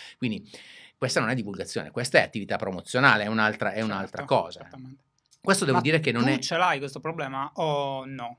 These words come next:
Speaker 2: Perché tu ormai hai
Speaker 1: Io
Speaker 2: raggiunto quel livello di autorevolezza che ti fa uscire effettivamente dal blog, o no?
Speaker 1: Ah, no, al-, no, no, sono cose diverse.
Speaker 2: Ne-, nel mondo
Speaker 1: Nel
Speaker 2: scientifico, intendo, nel mondo de-,
Speaker 1: nel mondo
Speaker 2: dell'università.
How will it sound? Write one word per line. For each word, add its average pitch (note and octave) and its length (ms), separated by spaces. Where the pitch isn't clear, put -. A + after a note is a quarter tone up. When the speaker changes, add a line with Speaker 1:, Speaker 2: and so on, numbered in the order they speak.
Speaker 2:
Perché E3 220
tu G3 80
ormai G#3 320
hai E3+ 80
Speaker 1:
Io F3+ 80
Speaker 2:
raggiunto G#3 320
quel E3 160
livello D#3 220
di D#3 60
autorevolezza D#3 680
che D3+ 80
ti D3+ 100
fa E3 160
uscire E3 500
effettivamente D3 440
dal C#3 140
blog, C#3+ 240
o F3 80
no? B2+ 260
Speaker 1:
Ah, G3+ 180
no, G3 260
al-, D3 180
no, A2 300
no, F2 180
sono A2 200
cose G#2+ 160
diverse. F3 260
Speaker 2:
Ne-, G3+ 60
nel F#3+ 160
mondo G3 520
Speaker 1:
Nel E3+ 80
Speaker 2:
scientifico, D#3 500
intendo, C#3+ 200
nel D3+ 100
mondo E3+ 240
de-, E3 180
Speaker 1:
nel D3+ 260
mondo G3+ 300
Speaker 2:
dell'università. D#3 600